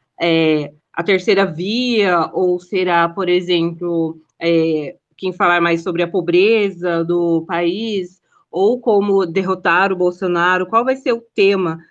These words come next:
dessa terceira via? Quem vocês acham que vai conseguir captar, ou quem já tá captando mais ou menos essa, é, esse, é, pensamento coletivo aí da população? Porque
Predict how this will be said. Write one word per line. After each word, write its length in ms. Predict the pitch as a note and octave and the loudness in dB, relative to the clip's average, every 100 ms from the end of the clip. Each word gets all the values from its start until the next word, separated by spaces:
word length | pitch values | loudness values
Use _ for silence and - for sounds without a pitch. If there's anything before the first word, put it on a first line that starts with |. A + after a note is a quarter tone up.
| _ - | _ -2
dessa 260 | F3+ F#3+ | -2 -2
terceira 420 | F3 F3+ F#3 F3+ | -2 -2 0 -2
via? 200 | E3+ F3 | 0 0
Quem 160 | F3 A3+ | -2 -4
vocês 260 | C4 B3+ G#3+ | -4 -4 -2
acham 220 | F#3+ F#3+ | -4 -6
que 80 | F#3+ | -8
vai 100 | F#3 | -6
conseguir 380 | F#3+ F3 F#3 | -6 -8 -8
captar, 680 | F#3+ G3+ G3+ G3+ - F#3+ G3+ | -6 -6 -6 -10 -2 0 0
ou 80 | G3 | 0
quem 180 | G#3+ G3+ | -2 -2
já 140 | G#3 | -4
tá 140 | G3+ | -4
captando 720 | F#3+ G3+ - - G#3 G3+ G#3 G3 | -4 -4 -6 -6 -2 0 0 2
mais 240 | F#3 F3 | 0 0
ou 100 | F3+ | -2
menos 380 | F3+ F3+ G3 F#3+ | -2 0 -2 -2
essa, 720 | F3 E3+ F3+ F3+ E3 D#3 C#3+ C#3+ _ _ _ _ - | -2 -2 -2 0 2 0 -2 -10 _ _ _ _ -4
é, 280 | E3+ E3 E3 | 0 0 2
esse, 840 | E3+ E3 - F#3+ F3 F3+ D#3+ D3+ D3+ - _ _ - | 2 2 -4 -4 0 4 4 2 -4 -14 _ _ -4
é, 160 | D#3+ | -2
pensamento 560 | E3 F3+ F#3+ F#3 F3+ - | 0 0 0 0 0 0
coletivo 580 | F#3+ F3+ F3 F#3+ G3 E3+ | 2 2 0 -2 0 2
aí 80 | |
da 80 | E3+ | 2
população? 720 | E3+ F3 E3+ D#3+ D#3+ F3+ D#3 | 0 -2 -2 -2 -2 -2 -2
Porque 640 | D3+ D#3+ E3 - F3+ E3 | -4 -10 -10 -2 0 2